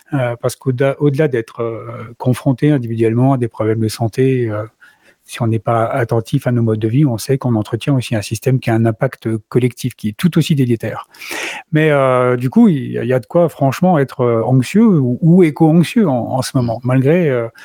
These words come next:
malgré tout, je suis certain, et parce que je te connais un peu quand même, euh, euh, qu'il y a de bonnes raisons de rester positif. Alors, d'après toi, c'est, c'est quoi les, qu'est-ce que tu pourrais nous donner comme bonne raison finalement d'espérer que tout ça évolue dans le bon sens ?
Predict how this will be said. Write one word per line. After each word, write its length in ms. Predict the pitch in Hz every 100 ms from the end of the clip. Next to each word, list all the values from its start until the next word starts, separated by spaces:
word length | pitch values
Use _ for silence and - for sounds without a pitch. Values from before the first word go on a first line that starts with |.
| - _
malgré 220 | 143 135 147
tout, 120 | 254
je 60 |
suis 120 | - 151
certain, 440 | - 151 - 208 208
et 40 |
parce 140 | -
que 120 | - 131
je 60 |
te 80 | -
connais 200 | - 117
un 100 | 127
peu 180 | - 185
quand 140 | -
même, 220 | 131 220
euh, 840 | 170 120 123 - - - - - 143
euh, 40 |
qu'il 120 | 127 127
y 40 |
a 40 |
de 40 | 120
bonnes 320 | 120 160 185
raisons 380 | 143 131 131 156
de 60 |
rester 260 | 131 120 139
positif. 560 | 127 127 123 - 131 127
Alors, 260 | 120 117
d'après 380 | 151 131 139 -
toi, 220 | 120 196
c'est, 220 | 196 123 120
c'est 160 | -
quoi 180 | - 120
les, 540 | 127 120 117 110 110 _ - - - _ _
qu'est-ce 160 | - 131
que 100 | -
tu 160 | 117 120
pourrais 240 | - 135
nous 140 | 135
donner 240 | 123 131 165
comme 220 | 175 135
bonne 200 | 131 156
raison 380 | 135 131 170 190
finalement 440 | - 139 139 160
d'espérer 840 | 139 131 156 - 170 151 165 156 _ _ _
que 100 | -
tout 180 | 139 151
ça 320 | - 175 175
évolue 320 | 151 143 151
dans 140 | 160 151
le 100 | 143
bon 200 | 143 160
sens ? 380 | - 131 -